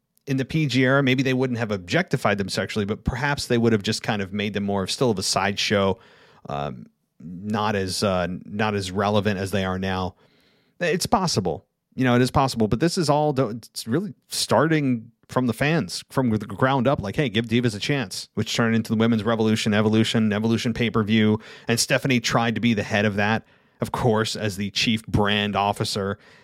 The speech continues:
That's, there's no better P R to have than some kind of organic women's movement that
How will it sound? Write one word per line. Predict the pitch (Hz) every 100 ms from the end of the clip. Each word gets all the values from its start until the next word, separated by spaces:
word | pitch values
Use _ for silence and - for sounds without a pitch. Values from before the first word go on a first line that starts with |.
| -
That's, | 107 - 113
there's | 110 120
no | 120 120 120 139 139
better | 120 123 113
P | - 120
R | 110 110
to | 98
have | 101 104 95 90
than | 104
some | 104 104
kind | 101 104
of | 95
organic | 101 92 98 101 104
women's | 101 104 92
movement | 101 98 101 95
that | 95 95